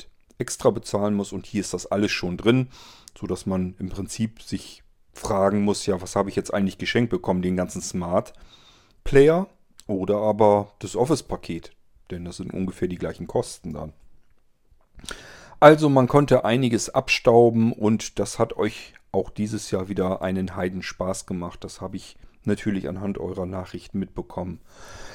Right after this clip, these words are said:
<clears throat> Wie bin ich denn jetzt eigentlich dieses Jahr da dran gegangen? Zunächst einmal, ich habe euch ja gesagt, bitte, wenn ihr bestellt,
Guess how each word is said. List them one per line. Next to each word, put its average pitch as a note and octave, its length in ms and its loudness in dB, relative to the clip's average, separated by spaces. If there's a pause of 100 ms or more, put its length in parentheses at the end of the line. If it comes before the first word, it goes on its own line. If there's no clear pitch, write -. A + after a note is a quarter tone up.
(520)
<clears throat> A#3 520 10 (960)
Wie G3+ 440 8 (600)
bin D#3 140 12
ich F#3 140 6
denn D#3 160 6
jetzt C#3+ 200 0
eigentlich C3 400 2
dieses C#3+ 380 -4
Jahr A#2+ 220 8
da A#2+ 140 4
dran G2+ 260 0
gegangen? F2+ 520 -4
Zunächst C#3+ 540 2
einmal, F2 460 -4
ich A#2+ 200 0
habe C#3 260 4
euch A#2 220 2
ja A2+ 100 2
gesagt, G2+ 500 0
bitte, C#3 300 2
wenn A#2 160 2
ihr A2 100 0
bestellt, A2+ 560 -2